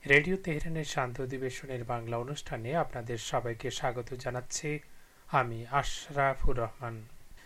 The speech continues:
এ অনুষ্ঠান প্রতিদিন প্রচারিত হয় বাংলাদেশ সময় রাত আটটা তেইশ মিনিটে, ভারত সময় রাত সাতটা তিপ্পান্ন মিনিটে এবং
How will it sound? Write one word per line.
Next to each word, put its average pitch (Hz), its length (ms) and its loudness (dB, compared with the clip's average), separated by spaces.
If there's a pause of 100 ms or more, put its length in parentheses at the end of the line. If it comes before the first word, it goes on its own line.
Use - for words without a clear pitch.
(260)
এ 170 80 8
অনুষ্ঠান 180 520 8
প্রতিদিন 151 540 0
প্রচারিত 143 520 6
হয় 151 280 2
বাংলাদেশ 131 520 0
সময় 131 380 0
রাত 123 220 4 (280)
আটটা 135 440 6
তেইশ 139 480 2
মিনিটে, 127 440 -2
ভারত 135 460 0
সময় 127 420 -4
রাত 117 420 -2 (200)
সাতটা - 540 2
তিপ্পান্ন 135 520 -2
মিনিটে 156 460 -4
এবং 127 340 -2